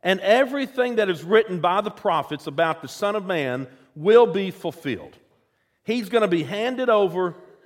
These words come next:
to the Gentiles. And I want you to, to listen to the description of the things that's gonna take place in his life. They will mock him.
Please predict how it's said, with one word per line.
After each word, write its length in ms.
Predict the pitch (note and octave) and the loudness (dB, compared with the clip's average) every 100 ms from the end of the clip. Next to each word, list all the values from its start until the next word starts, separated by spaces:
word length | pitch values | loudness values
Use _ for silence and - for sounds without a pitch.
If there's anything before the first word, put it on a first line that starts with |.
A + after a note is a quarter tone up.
| _ | _
to 80 | - | -8
the 80 | D#3+ | -8
Gentiles. 680 | B2 D#3 C3 C#3 F#2+ D2+ - _ _ _ | -4 -6 -2 -4 -4 -8 -20 _ _ _
And 80 | F#3+ | 0
I 60 | |
want 240 | C4 C4+ C4+ | 2 0 -2
you 80 | |
to, 120 | A#3+ F#3+ - | -2 -2 -2
to 100 | G#3+ | -4
listen 500 | G3+ A#3+ D#4 C#4+ C4 | 0 0 0 -4 -6
to 60 | A#3+ | -2
the 120 | G#3+ | -2
description 680 | F3+ - - C4+ G#3+ A3 F#3+ | -2 -8 -4 -4 -2 -4 -4
of 120 | E3 | -6
the 80 | D#3 | -8
things 560 | - A3 G#3+ G#3 E3+ - _ | -4 -2 -2 -4 -10 -18 _
that's 160 | G3+ - | -6 -2
gonna 160 | G#3 | -4
take 360 | G3 G3+ F#3+ F#3+ | 0 0 0 -2
place 460 | F#3+ F3+ E3 C#3 | 0 2 2 -2
in 120 | E3 D#3 | -6 -6
his 100 | C3+ | -2
life. 400 | D#3 C#3+ G2+ F2+ - _ _ _ _ - | 0 0 -2 -10 -20 _ _ _ _ 0
They 140 | D3+ | 2
will 160 | C#3+ B2 | 2 -2
mock 380 | A#2+ E3 A3 - | 0 2 2 0
him. 200 | D#4+ | -4